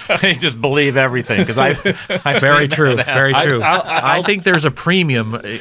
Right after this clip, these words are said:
Speaker 2: in the income as well.
Speaker 3: <laughs> True, true.
Speaker 2: Yes.
Speaker 3: If you think that's primitive, though, in the training, you just, as long as you're standing up.
Speaker 2: It's
Speaker 3: That
Speaker 2: like
Speaker 3: was
Speaker 2: having a French accent when you're a chef. You know,
Speaker 3: Ah,
Speaker 2: having a
Speaker 3: baby,
Speaker 2: Scottish.
Speaker 3: eh, would you like, uh, some
Speaker 2: Yes,
Speaker 3: massage?
Speaker 2: the, uh, so,
Speaker 3: No.
Speaker 2: uh, it, beginning when I was an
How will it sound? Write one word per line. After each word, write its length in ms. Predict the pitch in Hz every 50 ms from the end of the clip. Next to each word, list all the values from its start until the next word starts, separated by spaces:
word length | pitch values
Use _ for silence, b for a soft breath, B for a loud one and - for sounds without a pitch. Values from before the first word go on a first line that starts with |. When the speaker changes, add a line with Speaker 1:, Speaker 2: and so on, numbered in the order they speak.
| -
Speaker 2:
in 140 | - 135 127
the 160 | 123 120 127
income 340 | 139 160 143 - 131 107 104
as 160 | - 101 101
well. 300 | 113 120 113 104 92 98
Speaker 3:
<laughs> 100 | 98 -
True, 240 | - 330 311 208 147
true. 180 | - - 240 220
Speaker 2:
Yes. 540 | 156 127 127 110 104 101 92 - - - -
Speaker 3:
If 160 | - 156 139
you 100 | 170 170
think 200 | 165 208 208 196
that's 220 | 180 175 165 143 -
primitive, 520 | - - 151 147 165 165 - 165 135 131
though, 220 | 127 131 131 131 127
in 160 | 123 120 120
the 220 | 117 117 110 107
training, 600 | 107 - 131 120 127 135 123 113 107 104 104 -
you 200 | 73 95 120 117
just, 200 | 113 120 117 - _ -
as 140 | 104 123 110
long 180 | 120 127 135
as 80 | 131 120
you're 60 | 117
standing 420 | 107 - - 127 110 110 104 98 104
up. 200 | 113 - _ - _ _ -
Speaker 2:
It's 160 | - 131 123
Speaker 3:
That 80 | 123 135
Speaker 2:
like 80 | 151 -
Speaker 3:
was 80 | 160
Speaker 2:
having 220 | 156 151 156 151 156
a 60 | 139
French 340 | - - 156 151 139 - 135
accent 340 | 110 104 - - 120 113
when 140 | 101 110 107
you're 140 | 107 110 110
a 40 | 104
chef. 400 | - - - 110 92 87 - _ -
You 80 | - 95
know, 60 | 104
Speaker 3:
Ah, 60 | 107
Speaker 2:
having 200 | 110 113 120 113
a 40 | 123 127
Speaker 3:
baby, 120 | 156 220 240
Speaker 2:
Scottish. 400 | - 110 104 - - 190 175 160
Speaker 3:
eh, 120 | 160 160 165
would 140 | 175 175
you 120 | 170 180 175
like, 240 | 180 185 185 175 185
uh, 280 | 180 170 165 160 156 147
some 180 | - 165 151
Speaker 2:
Yes, 240 | - - - 110 208 202 196 175 156 143
Speaker 3:
massage? 160 | 135 107 107
Speaker 2:
the, 100 | 107 107
uh, 160 | 107 107 104 101 B B B B B B B
so, 120 | 190 196 151
Speaker 3:
No. 100 | 151 147
Speaker 2:
uh, 300 | 143 143 143 139 143 -
it, 360 | - 127 147 - - 156 127 -
beginning 400 | 165 165 - 220 226 220 208 180
when 120 | 175 165
I 100 | 165 180
was 180 | 190 190 170 156
an 100 | 139